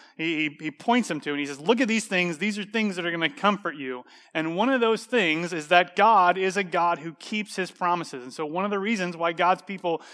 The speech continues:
can trust him is because he continually keeps his promises. He never, ever breaks his promises. And so, kids, I would encourage you to go home and talk to your parents about how God is a promise-keeping God, and that because that's who he is, we can trust him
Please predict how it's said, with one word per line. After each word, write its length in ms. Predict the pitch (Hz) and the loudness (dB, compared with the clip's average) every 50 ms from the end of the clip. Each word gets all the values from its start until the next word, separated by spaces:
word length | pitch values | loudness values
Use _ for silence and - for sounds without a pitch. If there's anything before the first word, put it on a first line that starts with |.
| - _ - | -20 _ -4
can 140 | 180 170 143 | -4 -2 0
trust 320 | - 254 277 254 - - | 4 4 4 4 4 2
him 300 | 165 151 151 160 190 208 - - - - - | -2 0 0 -2 -4 -6 -10 -14 -18 -10 -6
is 140 | 175 175 165 | -6 -4 -4
because 280 | 190 190 - 220 202 | -2 0 2 2 2
he 100 | 190 202 | 2 0
continually 640 | 190 - 202 196 185 - 226 226 226 226 214 208 202 | -4 -4 -6 -6 -2 0 0 0 0 0 -2 -4 -4
keeps 240 | 202 - 226 208 - | -4 -4 -6 -4 -4
his 140 | 202 180 - | -6 -10 -4
promises. 420 | - 208 214 208 170 - 151 143 | -2 -2 -2 -2 -2 -6 -8 -8
He 120 | 165 196 | -6 -4
never, 640 | 202 208 220 220 226 233 240 247 254 254 208 208 202 202 | -4 -2 -2 -2 -2 0 2 4 4 4 2 2 2 4
ever 240 | 190 180 165 170 | 4 4 4 2
breaks 300 | 151 143 170 160 151 - | -4 -2 -2 -2 -4 -4
his 120 | - 147 131 | -8 -14 -14
promises. 680 | - - 139 131 127 127 - - - - - - - _ _ _ - - - - - - | -10 -8 -6 -6 -6 -8 -12 -16 -18 -18 -18 -20 -20 _ _ _ -20 -20 -20 -20 -14 -12
And 100 | 160 147 | -8 -6
so, 100 | 180 170 | -6 -4
kids, 280 | - - 202 202 175 | 0 0 0 2 2
I 160 | 208 170 185 208 | 2 4 4 4
would 100 | 220 220 | 4 2
encourage 400 | 220 202 - 208 202 196 170 185 | 0 -2 0 0 -2 0 -2 -2
you 60 | 175 | -4
to 80 | 180 | -4
go 260 | 165 147 185 208 233 214 | -2 2 2 4 4 4
home 380 | 190 196 170 170 165 170 160 - - - - - | 4 2 2 2 2 -2 -4 -10 -14 -20 -10 -4
and 200 | 165 160 160 143 | -2 -2 -2 -2
talk 340 | - - 208 226 233 226 - | 0 4 6 6 6 4 0
to 100 | 233 220 | -8 -4
your 160 | 208 214 202 | -2 -2 -2
parents 560 | 208 170 165 160 151 147 143 147 143 - - - - - - - | -2 -4 -4 -2 -2 -2 -2 -4 -6 -10 -16 -20 -20 -20 -8 -2
about 240 | 175 170 175 165 165 | 2 6 8 8 6
how 320 | - - - 180 208 226 214 | 6 4 6 8 8 8 6
God 400 | 185 196 196 190 185 180 175 170 | 6 6 8 8 10 10 8 6
is 160 | 160 156 147 | 4 0 0
a 120 | 151 147 | 0 0
promise-keeping 880 | 143 - - 190 185 190 196 190 180 - - - 202 190 - 175 170 160 | 0 -2 -4 0 0 2 2 0 -2 -6 -6 -8 -8 -8 -8 -8 -4 0
God, 200 | 170 160 156 151 | 2 2 2 2
and 100 | 147 147 | 0 -2
that 100 | 147 143 | -6 -6
because 420 | 139 147 - - - 220 233 202 175 | -8 -10 -8 -2 0 0 2 2 2
that's 220 | 180 170 165 - | -2 -2 -2 -4
who 240 | - - 226 240 226 | -10 -10 -8 -6 -4
he 160 | 214 202 202 | -2 0 2
is, 280 | 190 170 160 160 - - - - - - _ | 4 4 4 2 0 -6 -16 -20 -20 -18 _
we 120 | - 185 196 | -8 -8 -6
can 200 | - 180 160 156 | -6 -6 -8 -6
trust 340 | - - 220 214 - - | -4 0 0 0 -2 -2
him 300 | - 220 202 202 202 196 | -4 -2 0 0 -2 -4